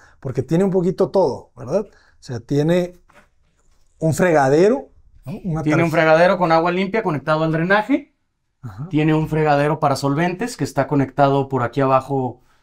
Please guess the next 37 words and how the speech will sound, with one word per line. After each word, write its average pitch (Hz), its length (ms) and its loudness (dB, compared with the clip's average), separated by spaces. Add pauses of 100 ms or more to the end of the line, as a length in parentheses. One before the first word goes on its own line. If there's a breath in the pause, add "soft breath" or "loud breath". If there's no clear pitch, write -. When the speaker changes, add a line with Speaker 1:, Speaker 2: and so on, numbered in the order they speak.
Speaker 2:
simplemente 123 680 -2
a, 95 680 0 (640 soft breath)
a, 95 880 0
a 104 120 0
una 117 180 0
salida 113 380 0
para 117 140 0
una 117 180 -6
cubeta. 156 460 0 (640 soft breath)
Speaker 1:
Ah, 110 100 -10
Speaker 2:
Entonces 131 300 0
tú - 40 -16
Speaker 1:
para 151 160 2
Speaker 2:
te 131 60 4
Speaker 1:
que 131 40 4
no 127 60 4
se - 100 0
Speaker 2:
deshaces 175 120 2
Speaker 1:
vaya 170 160 2
al 170 100 -2
Speaker 2:
para 156 180 -2
que - 80 -4
no 175 100 0
se 123 40 -6
Speaker 1:
drenaje. 123 80 -4
Speaker 2:
vaya 120 180 0
al 117 80 -4
drenaje. 135 540 -6
Speaker 1:
Ok. - 180 -14 (320)
Speaker 2:
Aquí 107 160 -12
lo 135 140 -4
podemos 110 340 -4
ver. 117 220 -6 (560 loud breath)
Speaker 1:
Eso 131 160 -8
está 139 180 -4
muy 127 160 -4
bien. 123 340 -4